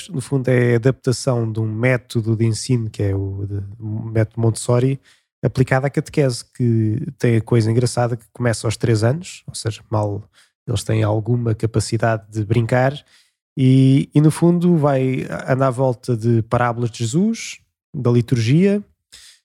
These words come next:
e depois deste próprio método de Montessori. Portanto, tem um espaço próprio, tem um ambiente onde eles vão descobrindo,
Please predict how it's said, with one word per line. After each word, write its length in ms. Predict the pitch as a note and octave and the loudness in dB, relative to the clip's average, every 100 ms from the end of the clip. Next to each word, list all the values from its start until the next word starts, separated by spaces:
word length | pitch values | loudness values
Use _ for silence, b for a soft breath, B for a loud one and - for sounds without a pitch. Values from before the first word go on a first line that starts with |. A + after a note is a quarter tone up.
| _ _ | _ _
e 40 | |
depois 220 | A2+ A#2 A2+ | -4 0 0
deste 160 | B2 | 0
próprio 300 | - A#2 A#2 | -2 -2 -2
método 320 | A#2 B2 - - | 0 -2 -4 -6
de 80 | A#2+ | -2
Montessori. 560 | B2+ A#2+ - A#2+ G#2 | -2 -2 -2 0 -2
Portanto, 760 | G2 - A2+ G2+ - A2+ A2 G2+ b b _ | -6 -2 -2 -2 -2 0 0 -2 b b _
tem 360 | A#2+ A#2+ A#2 A#2 | 0 2 2 0
um 100 | A#2 | 0
espaço 460 | A2+ - B2+ - | -2 -2 -2 -4
próprio, 360 | - C3 A#2+ B2+ | -2 -2 -2 -6
tem 120 | C3+ | -4
um 100 | B2+ | -2
ambiente 500 | B2+ A#2 C3 C#3 - - | -2 2 2 2 -4 0
onde 240 | C3+ B2+ | 0 4
eles 180 | C#3 A#2+ | 4 4
vão 220 | A2 C3 | 2 0
descobrindo, 600 | C3 - D3+ C3+ E3+ E3+ | 0 -2 2 4 4 2